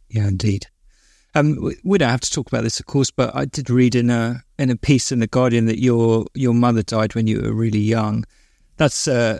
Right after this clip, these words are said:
that's a massive sort of thing to happen in any young family. You know, how, how well was your dad able to manage with that, and how did that affect you in the years that followed?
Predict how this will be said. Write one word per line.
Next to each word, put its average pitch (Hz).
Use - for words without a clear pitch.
that's 143
a 127
massive 117
sort 107
of -
thing 120
to 113
happen 117
in 117
any 113
young 110
family. 113
You 135
know, 120
how, 135
how 139
well 135
was 131
your 120
dad 117
able 110
to -
manage 117
with -
that, 110
and 110
how 131
did 117
that 113
affect -
you 120
in 107
the 107
years 110
that -
followed? 107